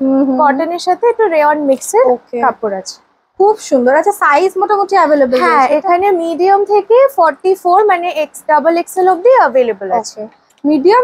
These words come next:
Speaker 1: to double X L অবধি কিন্তু আমরা এখানে available পাবে। তো দেখতেই পাচ্ছ, এটা খুব সুন্দর একটা কুর্তি আমরা দেখে নিলাম। Beautiful black লাভার একটা like করতে কিন্তু একদম ভুলো না। Next রয়েছে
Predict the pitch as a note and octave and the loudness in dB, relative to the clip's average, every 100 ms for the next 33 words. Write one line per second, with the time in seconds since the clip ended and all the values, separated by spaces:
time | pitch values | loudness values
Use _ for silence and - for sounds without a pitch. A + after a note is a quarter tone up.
0 | A4+ F#4+ G#4+ E4 C4 D4 D#4+ F#4+ F4+ C#4 | 0 0 0 0 2 2 0 0 0 0
1 | D#4 D#4+ E4 E4 - F#4+ - A#3+ C4+ D4 | -2 -2 0 0 0 0 0 0 2 2
2 | D#4 E4 B3+ A3+ E4+ - _ _ _ - | 0 0 -2 0 -4 -8 _ _ _ -4
3 | D4+ D#4+ G4 F#4+ F#4 - G#4+ G4+ G4 _ | -2 0 0 0 0 0 0 0 -4 _
4 | - G#4+ A4 - F4 F4+ F4+ F#4+ - D#4 | 0 0 -2 -6 0 0 0 -2 -2 -2
5 | F4+ F4 F4+ D#4+ C#4 E4 D#4+ D#4+ G4+ B4+ | 0 0 0 0 0 -2 -2 0 -2 -4
6 | _ _ - B3 E4 G4+ G4+ F#4+ G#4+ F#4 | _ _ -10 0 2 2 0 -2 0 0
7 | C#4 C#4 E4 E4 F4 F4 E4 F4+ C4+ C4+ | 0 0 0 2 2 0 -2 0 0 0
8 | C#4 D#4 D#4 D#4 D#4 A#3+ B3+ C4+ D4 C4 | 0 -4 -2 -4 -2 -2 -2 -2 -2 -2
9 | B3+ A#3+ D#4 - - - D4 F4 F#4 G4 | -2 -2 -4 -6 -20 -10 -2 -2 0 0
10 | G4 | 2